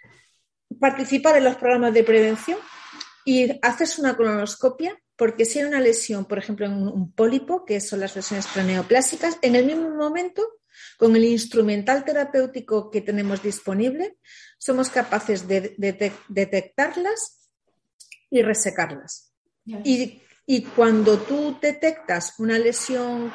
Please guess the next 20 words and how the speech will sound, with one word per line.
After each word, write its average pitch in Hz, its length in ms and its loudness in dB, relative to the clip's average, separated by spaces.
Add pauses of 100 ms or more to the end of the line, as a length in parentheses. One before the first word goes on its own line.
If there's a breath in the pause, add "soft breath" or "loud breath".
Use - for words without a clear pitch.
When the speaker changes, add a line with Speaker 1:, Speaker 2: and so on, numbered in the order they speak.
Speaker 1:
que 247 80 -2
todavía 247 680 0
no 196 120 -8
se 214 140 -8
ha 214 40 -10
convertido 214 520 0
en 240 80 -2
un 254 140 -2
cáncer, 311 420 -6 (640 soft breath)
has 311 180 -4 (140)
evitado 202 840 0 (240)
que 214 100 0
Speaker 2:
El 202 80 0
desarrollo. 190 400 -4
Speaker 1:
desarrolle 180 200 -4
un 165 140 -10
cáncer. - 480 -10 (160)
Speaker 2:
Claro. - 240 -18 (800 loud breath)
Speaker 1:
Entonces, 233 960 4 (360)
bueno, 180 360 -4